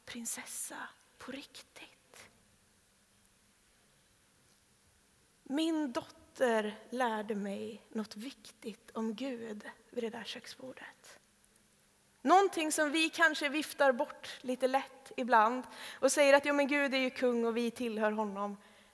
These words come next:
Men vet du vad? Du är av kunglig börd när du är ett Guds barn. Det kommer med familjetillhörigheten. Sträck på dig.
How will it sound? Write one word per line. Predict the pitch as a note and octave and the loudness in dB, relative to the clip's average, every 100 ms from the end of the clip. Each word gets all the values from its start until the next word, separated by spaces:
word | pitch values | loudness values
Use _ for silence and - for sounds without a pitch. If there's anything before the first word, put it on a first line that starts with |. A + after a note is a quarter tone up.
| - | -10
Men | B3 | -8
vet | B3 | -8
du | |
vad? | C4 B3+ A#3+ C4 - _ _ _ _ _ _ _ _ | -6 -4 -6 -12 -20 _ _ _ _ _ _ _ _
Du | B3+ C#4 | -6 -4
är | |
av | A3+ G3+ - | -4 -8 -14
kunglig | - D#4 B3+ F#3 F#3 D3 A2 F#3+ - | -12 -10 -8 -8 -10 -12 -14 -14 -18
börd | G3+ F3+ A3+ G#3 - - - - _ - | -20 -12 -10 -10 -12 -18 -20 -20 _ -14
när | A#3+ | -12
du | G#3+ | -12
är | F3 G#3 - | -12 -16 -18
ett | - | -16
Guds | A#3+ - - - | -16 -14 -18 -18
barn. | - A3+ - - B3+ _ _ _ _ _ _ _ _ _ _ | -18 -20 -20 -20 -20 _ _ _ _ _ _ _ _ _ _
Det | B3 | -8
kommer | - - - C#4+ B3+ G3 G#3 G#3+ C4 - _ _ _ | -6 -10 -8 -8 -8 -8 -10 -14 -16 -20 _ _ _
med | G#3+ A3 G#3+ G3 G3+ G3+ - _ _ | -6 -4 -4 -8 -12 -14 -18 _ _
familjetillhörigheten. | - A#3+ A3+ A#3+ A3 A3 - A3+ G#3 G#3+ A3 A3 A3 G#3+ - - A#3+ A3+ _ _ _ - - - | -10 -6 -4 -4 -6 -12 -10 -10 -8 -10 -12 -10 -10 -12 -16 -18 -16 -16 _ _ _ -20 -20 -6
Sträck | - - - C#4+ - - - - | -2 -2 -4 -8 -10 -18 -20 -20
på | - B3+ B3+ | -18 -16 -16
dig. | - - - | -18 -20 -20